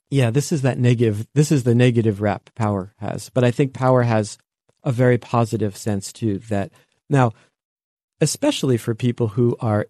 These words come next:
in positions, who are in roles of power, this is getting back to what you were saying earlier about the militaristic way of work.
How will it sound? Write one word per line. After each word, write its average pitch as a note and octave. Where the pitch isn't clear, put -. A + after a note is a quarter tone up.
in F3
positions, A#2
who B2
are A2+
in A#2+
roles A#2+
of G#2+
power, G2+
this C#3+
is A#2+
getting A#2+
back A#2+
to B2+
what A#2
you B2+
were A#2
saying A2+
earlier C3
about G#2+
the G#2
militaristic A#2+
way A2+
of G2
work. A2